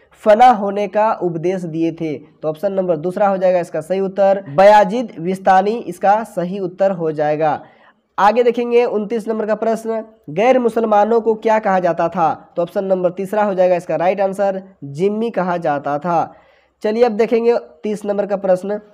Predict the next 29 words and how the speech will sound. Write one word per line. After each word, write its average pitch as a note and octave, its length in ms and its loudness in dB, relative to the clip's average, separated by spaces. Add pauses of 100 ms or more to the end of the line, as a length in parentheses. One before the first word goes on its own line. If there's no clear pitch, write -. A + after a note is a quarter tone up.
(400)
देखिए D#3+ 260 -4
इसमें G#3 280 -2
कहता G#3+ 280 2
है, G#3 260 2 (200)
"कुरान A#3 300 4
की A#3 100 -6
रचना G#3+ 300 0
किस G#3+ 260 -4
भाषा G3 280 2
में G#3+ 140 0
की G#3 180 -8
गई?" F3+ 300 0 (260)
तो F3 60 0
ऑप्शन E3+ 240 -4
नंबर F3+ 240 0
पहला F#3 320 4
हो G3+ 60 2
जाएगा, G3 520 2 (200)
अरबी G3 300 0
भाषा E3 340 -2
में F#3 160 -4
की E3 200 -8
गई D3+ 180 -2
है। D3 340 -4 (460)
अगला G#3+ 240 2
क्वेश्चन A#3 300 0
इकतीस A3 400 -4
नंबर A3 200 -2
का, A3 300 0